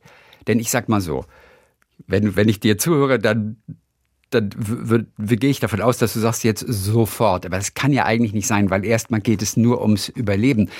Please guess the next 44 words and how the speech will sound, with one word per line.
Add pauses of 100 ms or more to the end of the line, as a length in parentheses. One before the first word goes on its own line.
(280)
Und
selbst
wenn
man
das
überlebt, (300)
kann
man
dann
noch
kämpfen
und
dem
Kopf,
ja,
sag
ich
mal,
diesem
verwundbaren
Kopf, (360)
dann
auch
noch
diesem
Stress
auszusetzen (400)
und,
äh,
diesen
Schlägen, (420)
der
Laie
vermutet
erstmal
gut, (300)
gut
tun
kann
es
jetzt
nicht
unbedingt.
Aber